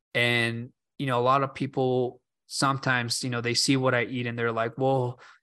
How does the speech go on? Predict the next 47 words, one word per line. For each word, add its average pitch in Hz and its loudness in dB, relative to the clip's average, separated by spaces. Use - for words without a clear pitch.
I 131 2
don't, 151 0
I 135 -4
don't, 151 0
you 139 -4
know, 127 -2
they're, 123 0
they 127 -2
don't 147 2
sell 147 0
that 131 -2
kind 143 -4
of 127 -4
food 135 2
at, 117 0
at 131 -6
the 113 -6
store," 110 0
or, 113 0
you 113 0
know, 117 0
what, 113 -2
whatever. 123 0
And, 117 -6
and, 131 -4
and, 127 -8
and 131 -4
I 135 -2
try 151 0
to 151 0
tell 143 -2
people, 143 -6
it's 127 -4
like, 131 -4
you 151 2
know, 165 0
it 139 2
took 180 4
me 202 2
a 135 4
while 117 0
to 135 2
get 127 4
to 131 0
where 117 0
I'm 107 -4
at. 101 -2